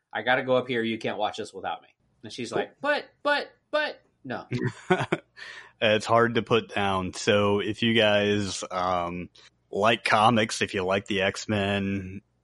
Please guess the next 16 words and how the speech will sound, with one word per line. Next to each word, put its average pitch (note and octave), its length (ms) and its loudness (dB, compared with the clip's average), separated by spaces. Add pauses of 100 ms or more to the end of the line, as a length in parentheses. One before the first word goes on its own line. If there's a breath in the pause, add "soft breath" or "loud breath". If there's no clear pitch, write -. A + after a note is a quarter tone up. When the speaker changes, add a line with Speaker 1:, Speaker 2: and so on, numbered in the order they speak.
(160)
Speaker 2:
you G#2+ 140 -8
know, F#2 100 -4
if - 140 -8
you G#2 120 -4
like G#2 300 -2
Deadpool G#2 680 0
to A2 140 -2
a G#2 60 -2
certain G#2 260 -2
extent, G2+ 540 -4
then G2 160 -10
you F#2 160 -8 (180)
definitely A2+ 420 2
check G#2 280 -2
this G2+ 180 -2
out. F#2+ 360 0